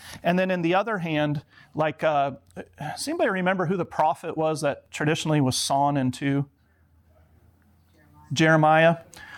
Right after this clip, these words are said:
Uh, he would be holding, like, a saw in the other hand, right? And it's, they're bragging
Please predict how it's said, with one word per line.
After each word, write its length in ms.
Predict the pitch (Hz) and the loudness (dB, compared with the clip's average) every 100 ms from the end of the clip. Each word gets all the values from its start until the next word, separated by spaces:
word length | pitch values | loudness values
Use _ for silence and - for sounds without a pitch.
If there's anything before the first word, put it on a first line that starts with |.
| - - | -20 2
Uh, 260 | 156 147 - - | 6 6 4 2
he 120 | 202 | 2
would 140 | 185 | 2
be 80 | 180 | 0
holding, 380 | 156 196 180 170 | 2 2 2 4
like, 180 | 151 139 | 2 2
a 60 | |
saw 460 | - 165 156 131 113 | 2 4 2 2 -2
in 140 | 143 139 | 2 4
the 80 | |
other 220 | 143 131 123 | 4 2 0
hand, 340 | 117 - - _ _ _ _ _ - | -2 -10 -16 _ _ _ _ _ -2
right? 260 | 143 143 _ _ _ | -2 -2 _ _ _
And 180 | 180 180 | 0 2
it's, 240 | 180 - | 0 -4
they're 220 | - 170 151 | -2 -2 0
bragging 640 | 160 180 220 139 120 | 0 0 -2 -8 -14